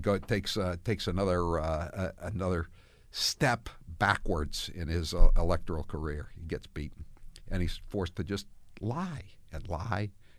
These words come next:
and lie some more. But we'll, we'll get to all that as time goes on. So I th-,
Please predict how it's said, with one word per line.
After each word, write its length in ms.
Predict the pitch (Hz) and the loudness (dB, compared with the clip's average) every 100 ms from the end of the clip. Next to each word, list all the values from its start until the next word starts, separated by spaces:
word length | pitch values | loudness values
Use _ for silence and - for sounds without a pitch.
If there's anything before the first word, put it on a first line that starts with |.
| - | -14
and 120 | 73 | -8
lie 260 | 76 87 92 | -4 -2 -4
some 220 | - 92 | -4 -4
more. 320 | 78 69 - - - - | -4 -4 -6 -8 -8 -6
But 120 | 147 | -2
we'll, 180 | 156 143 | 0 0
we'll 180 | 131 123 | -2 -2
get 160 | 87 | -2
to 60 | - | -4
all 220 | - - | -6 -6
that 200 | - - - - - | -4 -8 -10 -14 -8
as 180 | 78 - | -8 -6
time 320 | 82 78 - - - - - - | -6 -6 -8 -12 -20 -20 -20 -16
goes 300 | 78 80 78 | -8 -6 -4
on. 320 | 78 85 135 135 - - - - - - - - - | -4 -2 -2 -4 0 2 2 -4 -8 -14 -16 -20 -16
So 420 | - 151 139 123 - - - - - - - - - - - | 2 6 8 6 0 -16 -18 -16 -16 -18 -18 -20 -20 -20 0
I 80 | 123 | 0
th-, 140 | 113 | 2